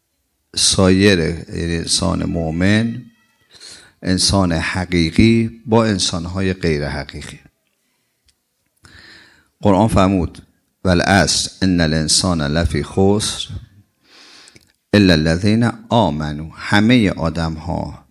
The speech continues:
دچار خسران هستند، یعنی سرمایهٔ جاودانه و ابدیشون رو از دست می‌دن،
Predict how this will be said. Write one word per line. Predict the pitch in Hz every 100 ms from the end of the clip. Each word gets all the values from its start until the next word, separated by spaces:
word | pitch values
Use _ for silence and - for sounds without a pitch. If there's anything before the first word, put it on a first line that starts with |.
| -
دچار | 82 - 92 82
خسران | - 82 80 - 92 104
هستند، | 101 95 - 90 87 90 _ _ _ _ _ - _ - - - _ -
یعنی | 73 76
سرمایهٔ | 92 - 80 80 80 76 76 76 80
جاودانه | - 80 78 78 - 76 76 80
و | 78
ابدیشون | - 71 76 73 95 - 92
رو |
از | 82 82 78
دست | 82 85 85 -
می‌دن، | 92 98 92 90 95